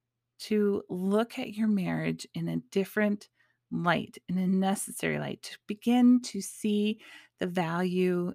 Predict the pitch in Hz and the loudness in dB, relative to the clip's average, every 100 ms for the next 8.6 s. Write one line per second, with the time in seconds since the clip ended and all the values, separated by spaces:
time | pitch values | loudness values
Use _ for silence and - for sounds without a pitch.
0 | - 180 175 - 190 214 - 147 143 156 | -4 -2 -2 -2 -2 -2 -4 -4 -2 -2
1 | 190 _ _ _ _ _ - 220 254 262 | -2 _ _ _ _ _ 2 6 6 8
2 | 262 233 208 208 220 - 185 - 165 190 | 8 10 8 4 4 2 -2 -2 -2 0
3 | - - - _ _ _ _ _ _ _ | -2 -6 -14 _ _ _ _ _ _ _
4 | - - - - _ 240 359 349 247 240 | -20 -20 -20 -20 _ -4 2 6 8 6
5 | 240 180 185 175 170 170 175 - _ _ | 4 0 2 4 4 2 -2 -6 _ _
6 | _ _ _ _ _ 185 185 190 - - | _ _ _ _ _ -4 -2 -2 -4 -10
7 | - - _ _ _ _ - - - 247 | -16 -20 _ _ _ _ -14 -10 2 4
8 | 220 175 - - - - | 4 2 -6 -14 -14 -14